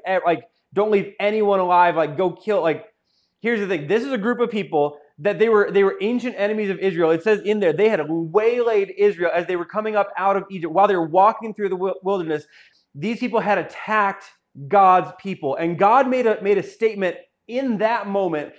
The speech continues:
when it happened back, back hundreds of years before this. God made a statement that if these people do not change and do not change their ways and do not change their ways of violence and attacking innocent people,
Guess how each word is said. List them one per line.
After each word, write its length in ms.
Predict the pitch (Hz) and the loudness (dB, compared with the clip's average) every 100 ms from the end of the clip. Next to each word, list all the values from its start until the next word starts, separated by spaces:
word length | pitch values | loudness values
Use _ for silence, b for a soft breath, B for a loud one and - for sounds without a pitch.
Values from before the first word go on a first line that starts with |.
| b | b
when 320 | - 151 220 247 | -14 -2 0 0
it 140 | 202 | -6
happened 440 | 190 214 208 180 | -4 -4 -4 -4
back, 400 | 156 196 196 170 170 | 0 0 -2 -6 -4
back 220 | 170 170 | -4 -4
hundreds 440 | 202 233 226 190 | -6 -6 -6 -8
of 80 | 190 | -8
years 200 | 196 196 | -6 -6
before 340 | 165 180 185 | -6 -6 -4
this. 260 | 180 151 - b b b _ | -2 -2 -4 b b b _
God 300 | 143 202 247 | 0 4 4
made 120 | 262 254 | 2 -4
a 40 | |
statement 380 | - 226 214 175 | -6 -8 -6 -2
that 180 | 175 - | -4 -4
if 280 | 240 294 208 | -6 -6 -4
these 200 | 247 254 | -6 -6
people 420 | 247 196 196 151 | -6 -4 -6 -6
do 220 | 135 233 | -8 -6
not 260 | 254 240 185 | -2 -2 -4
change 380 | 214 208 202 180 | -8 -8 -8 -8
and 180 | 160 147 | -10 -8
do 140 | 202 | -6
not 200 | 247 220 | -4 -6
change 280 | - 214 196 | -8 -12 -6
their 140 | 202 | -4
ways 280 | 180 180 170 | -2 -2 -4
and 140 | 147 | -8
do 80 | 147 | -6
not 160 | 226 202 | -6 -8
change 200 | 214 196 | -10 -4
their 120 | 196 | -4
ways 160 | 190 147 | -2 -6
of 160 | 131 | -4
violence 460 | 160 185 208 220 - | 0 0 0 -4 -6
and 80 | 156 | -10
attacking 540 | 147 190 196 220 202 | -8 -8 -8 -8 -12
innocent 380 | 185 202 202 170 | -8 -8 -8 -12
people, 400 | 190 165 139 | -12 -8 -8